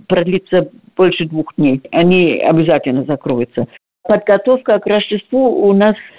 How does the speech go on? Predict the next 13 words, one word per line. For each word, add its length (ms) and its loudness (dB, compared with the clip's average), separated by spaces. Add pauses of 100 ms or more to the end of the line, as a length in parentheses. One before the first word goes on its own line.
(180)
Декорация 760 0
центра 340 0
города 440 2
начинается, 1000 0
наверное, 460 2
позже, 600 0
чем, 420 0
э, 280 -2
в 40 -20
Канаде, 440 0
например, 560 0
или 380 -2
в 40 -12